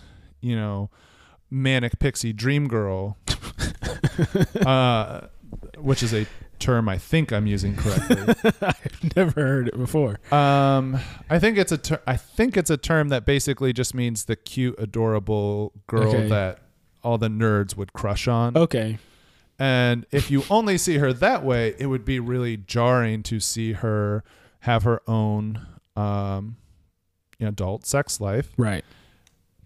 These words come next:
Speaker 1: But the writers say, "Hey, stop just thinking a person can be one thing."
Speaker 2: Right, right. And, and you have, you have to think that that was intentional. They, they sat down to write this episode and thought, "How do we introduce Kaylee?" It,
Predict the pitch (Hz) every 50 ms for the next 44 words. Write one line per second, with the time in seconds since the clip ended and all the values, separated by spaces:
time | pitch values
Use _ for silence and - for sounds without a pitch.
0 | _ - - 170 156 127 120 135 - - _ _ _ - 135 120 113 110 135 147
1 | 165 175 170 165 156 147 131 - - - 127 117 113 110 110 110 - 208 220 127
2 | 104 110 - _ _ _ _ _ _ _ _ _ _ _ _ _ _ - - -
3 | - - 160 160 165 - - - - _ - - 143 147 147 143 - - - 147
4 | 135 123 135 123 117 117 107 - 135 127 - - 120 113 - 110 107 98 113 107
5 | 101 101 95 90 87 87 - 110 95 85 85 - - - - - _ - 160 180
6 | 170 143 - - - 185 175 147 - - 190 185 175 - - - 180 180 185 180
7 | 196 220 220 208 - - 180 185 214 208 214 - 185 175 - 240 214 185 - 180
8 | 165 - 151 165 156 165 147 165 156 160 - 214 202 190 - 143 127 117 123 151
9 | 147 147 147 - 117 147 139 131 - - 180 170 - 165 175 165 165 165 165 165
10 | 156 - - 143 120 127 127 143 151 - 160 139 - - 165 180 - 120 - -
11 | 143 135 139 - 143 123 117 - - - - - 175 185 190 175 180 175 170 165
12 | - 156 147 - 151 139 135 131 - - 135 110 98 - - 58 - - - _
13 | - - 151 - -